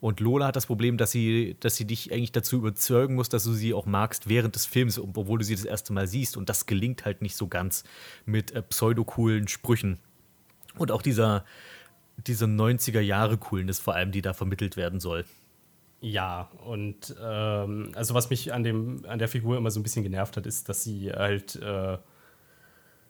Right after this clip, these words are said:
Speaker 2: naja, quasi erstmal Bugs Bunny den Kopf verdreht, aber halt immer so dieses Unnahbare ist so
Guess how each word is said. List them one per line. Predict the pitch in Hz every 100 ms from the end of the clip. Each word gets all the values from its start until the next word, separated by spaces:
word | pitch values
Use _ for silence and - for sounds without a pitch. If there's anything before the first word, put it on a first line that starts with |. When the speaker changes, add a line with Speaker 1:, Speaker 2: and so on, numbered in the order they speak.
| _ _ _ _ _ _ _ _ _ -
Speaker 2:
naja, | 73 120 120 131 135 131
quasi | 131 127 120 123 117
erstmal | 82 80 117 - 131 120 95 104
Bugs | 117 120 -
Bunny | 123 117 113
den | 113
Kopf | 165 165
verdreht, | - 104 104 95 110 120
aber | 110 110
halt | 107 117
immer | 120 117 110
so | 107
dieses | 104 104 113 -
Unnahbare | 160 139 117 98 95 92 90 95
ist | 90 - - -
so | 87 90